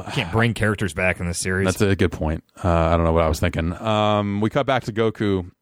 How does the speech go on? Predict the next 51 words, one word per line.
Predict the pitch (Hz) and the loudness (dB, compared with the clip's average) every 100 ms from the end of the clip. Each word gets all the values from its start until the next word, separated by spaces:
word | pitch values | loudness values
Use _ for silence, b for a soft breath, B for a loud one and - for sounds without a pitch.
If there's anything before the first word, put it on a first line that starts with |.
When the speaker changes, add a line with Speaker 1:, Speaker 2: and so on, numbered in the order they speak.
| _ _ _ _ - | _ _ _ _ -4
Speaker 2:
and | 101 98 | -2 0
now, | 107 107 | 0 0
like, | 101 | -2
monkeys | 104 117 117 120 107 | -2 -4 -2 -2 0
and | 104 - | -2 -2
tigers | 110 110 113 101 | 0 2 2 2
and | 98 | -2
bears | 90 101 104 104 | 0 2 4 2
have | 104 | 0
shown | - 120 104 | -2 0 2
up | 104 - | 2 0
to | - | -4
also | 101 101 - 113 | 0 0 2 2
watch | 101 98 - - | 4 2 0 -6
the | 98 | -2
eggs. | 95 98 92 92 92 101 | 0 2 0 0 -2 -2
Uh, | 90 85 | 0 0
the | 80 | 2
wind | 101 143 | 2 2
Speaker 1:
Mm-hmm. | 95 | 4
Speaker 2:
picks | 110 139 | 4 2
up, | - | 0
the | 127 | 0
eggs | 113 | 0
wobble | 101 113 113 110 | 2 2 4 2
a | |
bit. | 98 110 110 _ | 2 0 0 _
Uh, | 95 90 87 85 | -2 0 0 0
this | 87 - | -4 -2
loose | 120 | 0
egg | 113 104 90 | 0 -2 -2
is | |
really | 85 120 98 | 0 0 2
wobbly, | 95 95 95 90 85 | 4 4 2 0 -2
so | 113 | -2
Goku | 101 120 117 107 | 0 -2 -2 0
grabs, | 110 107 | 0 2
like, | 101 - | 0 0
ten | - 262 277 | 0 0 0
trees | - 135 143 85 71 - b b b - | 0 2 2 0 -4 -10 b b b -6
and | 95 90 | -2 0
just, | 98 - | 0 0
uh, | 95 90 87 | 0 2 2
turns | - 165 | 0 0
them | 160 | 2
into | 123 | 2
logs | 104 123 123 104 | 2 0 0 -2
and | 90 | -4
plops | - 135 - | 0 0 0
them | 123 | -2
down | 104 110 110 107 95 | 0 0 2 0 -2